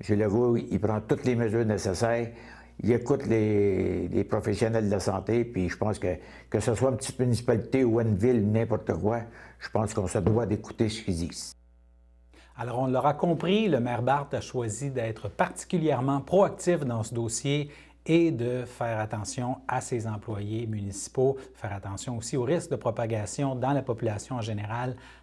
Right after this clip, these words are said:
Speaker 2: à Saint-Ignace de Loyola. On reste à Saint-Ignace de Loyola. Il y a de l'inquiétude pour les chalets sur plusieurs îles à Saint-Ignace en raison de la nouvelle carte de zone inondable et de la zone d'intervention spéciale. Nous en avons discuté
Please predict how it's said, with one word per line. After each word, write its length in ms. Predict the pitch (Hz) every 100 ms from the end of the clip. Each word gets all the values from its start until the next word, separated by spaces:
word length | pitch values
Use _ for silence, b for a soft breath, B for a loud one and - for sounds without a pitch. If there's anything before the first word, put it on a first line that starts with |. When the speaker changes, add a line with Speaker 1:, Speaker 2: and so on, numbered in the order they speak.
| B
Speaker 2:
à 240 | - 143 139 -
Saint-Ignace 500 | - 139 127 120 113
de 60 |
Loyola. 460 | 107 98 95 82 - B B -
On 80 |
reste 300 | 160 220 -
à 60 | 165
Saint-Ignace 520 | - 156 143 127 120
de 60 | 120
Loyola. 720 | 107 110 113 110 127 170 180 B B B - -
Il 260 | 202 202
y 120 | 160
a 140 | 147 156
de 100 | 117
l'inquiétude 760 | 117 117 117 110 - 147 147
pour 260 | 123 165 170
les 140 | 143
chalets 460 | 120 127 110 120 139
sur 220 | - 131
plusieurs 480 | - 147 135 110 104
îles 180 | 127 131
à 100 | 135
Saint-Ignace 640 | - 107 - 110 117 123
en 80 | 107
raison 320 | 101 110 135
de 60 | 143
la 80 | 113
nouvelle 340 | 131 139 120
carte 320 | 127 131 -
de 100 | 107
zone 340 | 95 117 170 175
inondable 760 | 127 110 107 95 107 117 120 113 B B B
et 140 | 139 131
de 100 | 110
la 140 | 95
zone 420 | 98 135 151 151
d'intervention 760 | 117 147 147 107 110 107 - 120
spéciale. 840 | - 104 - 123 120 151 170 180 B B B B -
Nous 240 | 139 170
en 100 | 160
avons 240 | 131 113 123
discuté 480 | 104 - - 139